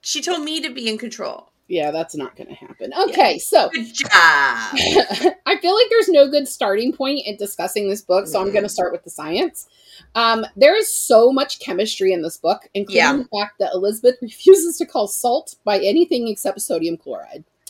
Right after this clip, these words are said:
Speaker 2: Um, and she once refers to water as better known as
Speaker 1: As
Speaker 2: H two O.
Speaker 1: H two O?
Speaker 2: Better known
Speaker 1: Known
Speaker 2: as
Speaker 1: as.
Speaker 2: H two O.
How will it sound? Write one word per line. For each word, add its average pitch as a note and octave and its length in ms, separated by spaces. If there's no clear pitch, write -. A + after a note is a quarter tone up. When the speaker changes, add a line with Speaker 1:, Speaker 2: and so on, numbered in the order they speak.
Speaker 2:
Um, A3 320
and D4 220
she F4+ 180
once F#4 300
refers F4+ 420
to D#4+ 120
water G#3+ 460
as F#3+ 280
better C#4 420
known G#3+ 300
as C4 140
Speaker 1:
As - 100
Speaker 2:
H F3 280
two - 140
O. - 140
Speaker 1:
H - 60
two - 100
O? F#3+ 460
Speaker 2:
Better B3+ 600
known D#3+ 340
Speaker 1:
Known - 180
Speaker 2:
as D3 80
Speaker 1:
as. - 80
Speaker 2:
H - 320
two F4 160
O. - 340